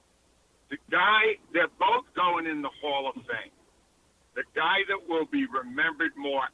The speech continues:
outside Philadelphia is Travis Kelce, 'cause there's nobody like him. The guy that will always be a hero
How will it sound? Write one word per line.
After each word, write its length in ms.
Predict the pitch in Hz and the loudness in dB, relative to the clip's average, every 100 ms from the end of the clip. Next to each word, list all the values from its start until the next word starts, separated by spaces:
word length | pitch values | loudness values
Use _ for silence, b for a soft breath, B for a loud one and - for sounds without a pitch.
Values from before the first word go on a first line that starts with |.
| _ 143 | _ 0
outside 720 | 190 - _ 185 175 170 156 - | 0 -2 _ 0 2 0 -4 -6
Philadelphia 760 | 143 131 120 113 107 - 104 95 _ _ _ - | -4 -4 -4 -2 -2 -4 -14 -14 _ _ _ -20
is 60 | - - | -20 0
Travis 320 | 147 135 113 - | 2 2 0 -6
Kelce, 240 | 131 107 - - _ _ _ | -2 -2 -4 -20 _ _ _
'cause 120 | 139 131 | -8 -6
there's 160 | 131 - | -8 2
nobody 440 | 151 156 147 139 | 6 6 6 4
like 240 | 123 123 107 | 4 2 0
him. 80 | - - _ - _ - | -12 -20 _ -20 _ -20
The 80 | - 160 | -4 4
guy 400 | 180 180 175 143 - | 8 8 8 4 2
that 100 | 147 | 2
will 200 | 143 143 | 4 4
always 280 | 139 151 143 - | 4 4 2 0
be 320 | 147 135 127 - _ _ _ _ _ - | -2 -2 -4 -12 _ _ _ _ _ -10
a 80 | 269 - | -8 -8
hero 880 | 277 330 - _ _ _ - 127 95 | -10 -14 -16 _ _ _ -6 -2 -2